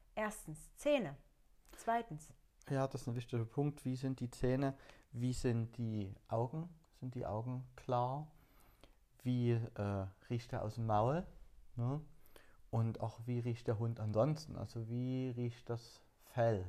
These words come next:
Speaker 1: Und wie sieht das Fell aus? Ist das sehr schuppig? Ist das matt? Oder ist das schön glänzend? Also immer, wenn das Fell schön glänzt und so eine natürliche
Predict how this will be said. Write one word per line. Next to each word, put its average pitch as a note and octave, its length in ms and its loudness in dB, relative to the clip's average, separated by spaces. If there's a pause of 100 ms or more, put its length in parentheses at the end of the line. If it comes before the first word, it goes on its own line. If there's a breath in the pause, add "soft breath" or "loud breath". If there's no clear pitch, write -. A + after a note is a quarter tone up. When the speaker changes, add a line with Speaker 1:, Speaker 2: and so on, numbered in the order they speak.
(160)
Speaker 1:
Und A3+ 200 -4
wie G#3+ 100 -2
sieht G3+ 180 -6
das F#3+ 160 -6
Fell F#3+ 200 0
aus? G3+ 360 0
Ist - 300 -8
das F#3 280 -4
sehr F#3+ 260 -2
schuppig? G#3 600 -6
Ist - 280 -8
das F#3 340 -6
matt? G3 520 -4
Oder A#3 280 0
ist - 180 -6
das G#3+ 140 -6
schön G#3 300 -4
glänzend? F3 480 -6
Also F3 220 -6
immer, G3+ 280 -6
wenn F#3+ 160 -6
das F#3 160 -10
Fell E3+ 260 -8 (380 loud breath)
schön G3+ 320 -2
glänzt C4 580 -2
und G3 320 -4
so - 80 -8
eine F#3+ 160 -6
natürliche G#3+ 840 -6